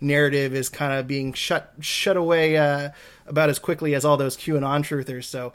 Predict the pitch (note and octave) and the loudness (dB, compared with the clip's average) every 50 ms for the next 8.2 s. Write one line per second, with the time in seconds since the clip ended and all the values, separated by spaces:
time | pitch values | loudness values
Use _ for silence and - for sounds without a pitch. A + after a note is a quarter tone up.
0 | - - - C3+ C#3+ E3 F#3 F#3 - F#3 E3+ F3 D#3 F3 E3 D#3 D#3+ D#3+ D3 D3 | -16 -18 -6 -2 2 2 2 4 2 2 2 2 0 0 0 2 2 4 4 4
1 | C#3 D3+ D3 - D3 D3 D3 - - B2+ B2+ C#3+ D3 D3 B2+ C3 B2+ B2 B2 - | 2 2 -2 -2 -4 -4 -4 -4 -4 0 2 4 4 4 4 4 0 -2 -2 -4
2 | - E3 D#3 D3+ - C#3 B2+ B2 - - C3 B2+ C3 A#2+ B2 B2+ B2 A#2+ B2+ B2+ | -2 -2 -2 -2 -2 -4 -6 -6 -6 -8 -8 -8 -10 -8 -6 -6 -6 -6 -6 -6
3 | B2 A2+ - - - - - - - - - - D3+ D#3 D#3 D3 D3 D3+ C#3+ C#3 | -8 -8 -8 -12 -20 -20 -20 -12 -10 -10 -4 2 6 6 8 12 12 10 10 10
4 | B2+ - - - - - D3+ D3 C#3 C#3+ C#3 C3+ - - C3+ B2+ - C3+ C3 C3 | 4 0 -8 -12 -4 2 2 4 4 4 2 0 0 -2 -4 -2 -2 -2 2 2
5 | C3+ C3 C3+ C3+ C3+ - F3 F#3+ F#3+ F3+ - - - G#3 G3+ G3 - - - - | 2 4 2 2 2 4 6 6 6 6 2 0 4 4 4 4 2 -6 -10 -14
6 | - - D#3 D3 G#3 G#3+ A3 G3+ G3+ G3 F#3 E3+ D3+ F#3 F#3 F3+ F3+ - D3 D3 | -4 -2 2 6 8 10 10 12 10 10 8 6 4 6 6 6 6 6 4 6
7 | D#3+ F3 F3 F3 E3+ D#3+ D#3 - - - - F#3 E3 D3+ D3+ C3+ C#3 C3+ C3 C3+ | 6 8 8 6 4 4 0 -8 -10 -4 2 2 4 2 2 0 0 -2 -2 -4
8 | - - - | -8 -10 -18